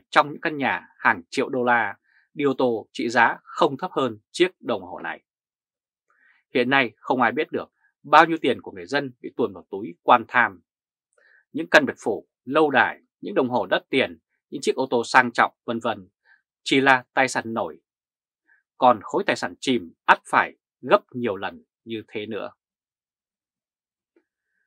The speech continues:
Đồng hồ Patek Philippe được cho là của ông Kim Ngọc Tuyến đeo có giá tới hai trăm ba mươi tám ngàn đô la.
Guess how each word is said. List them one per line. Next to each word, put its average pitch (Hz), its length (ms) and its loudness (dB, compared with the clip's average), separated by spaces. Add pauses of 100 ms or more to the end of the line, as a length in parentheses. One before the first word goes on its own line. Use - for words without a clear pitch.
(140)
Đồng 147 180 -2
hồ 127 280 -2 (160)
Patek 151 340 6 (160)
Philippe 139 280 2 (440)
được 143 300 -4 (440)
cho 170 200 4
là 131 80 2
của - 140 -10
ông 135 220 -2 (280)
Kim 151 220 4
Ngọc 110 180 -10
Tuyến 123 180 -2
đeo 131 400 2
có 127 120 -4
giá 127 240 4
tới 139 340 -6
hai 135 380 2
trăm 117 260 2 (100)
ba 123 140 0
mươi 113 220 -6
tám 117 280 2
ngàn 117 200 -2 (160)
đô 101 140 -12
la. 98 240 -8